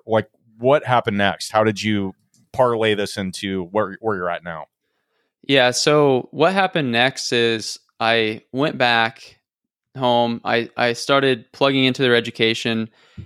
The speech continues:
Speaker 2: and it seemed like it was kind of just really outdated information that had been just, like,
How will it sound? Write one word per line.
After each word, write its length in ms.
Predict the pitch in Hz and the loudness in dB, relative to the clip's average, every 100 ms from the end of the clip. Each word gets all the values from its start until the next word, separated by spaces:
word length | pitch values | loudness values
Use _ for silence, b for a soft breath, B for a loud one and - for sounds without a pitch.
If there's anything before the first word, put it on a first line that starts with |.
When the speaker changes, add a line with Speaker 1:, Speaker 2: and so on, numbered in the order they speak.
| B _ | B _
Speaker 2:
and 320 | 120 120 113 110 - | -2 0 0 -4 -6
it 140 | 156 151 | -4 -4
seemed 380 | - 185 220 196 | -2 0 2 2
like 300 | 143 117 127 | 2 2 0
it 80 | |
was 180 | 123 123 | -2 -4
kind 300 | - 151 170 | -6 -2 0
of 220 | 135 110 | 0 -2
just 240 | - 127 - | -2 -4 -2
really 320 | 123 156 120 | 0 2 2
outdated 500 | 110 85 107 117 117 | 0 -4 -4 -2 -2
information 840 | 117 117 107 107 117 139 131 143 143 _ _ _ - | -2 -4 -6 -6 -4 -2 0 -2 -6 _ _ _ -2
that 200 | 117 120 | 0 0
had 200 | 123 117 | -2 0
been 180 | 123 | 0
just, 240 | 117 113 - | 0 -2 0
like, 300 | 107 104 | -2 -2